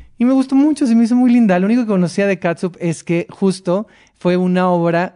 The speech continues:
creada durante el, la primera etapa de la pandemia, del confinamiento, y que habla justo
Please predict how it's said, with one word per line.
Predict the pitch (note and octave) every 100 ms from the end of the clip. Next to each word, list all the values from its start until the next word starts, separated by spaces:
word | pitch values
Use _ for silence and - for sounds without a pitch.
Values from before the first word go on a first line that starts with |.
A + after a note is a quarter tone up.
| -
creada | D3 D3 F3 A3
durante | A#3 A3+ G#3+ G#3 G3 A3+ - D#3
el, | D3
la | D3 C#3+ C#3+
primera | D3+ E3
etapa | F#3 F#3
de | F#3
la | F3+
pandemia, | F3 F3+ F3+ F3
del | E3
confinamiento, | D#3+ E3 D#3 D#3+ E3 G3 G#3+
y | F#3
que | F#3 C#3
habla | E3 C#4+ C4
justo | - F#3 F#3 F#3 F#3+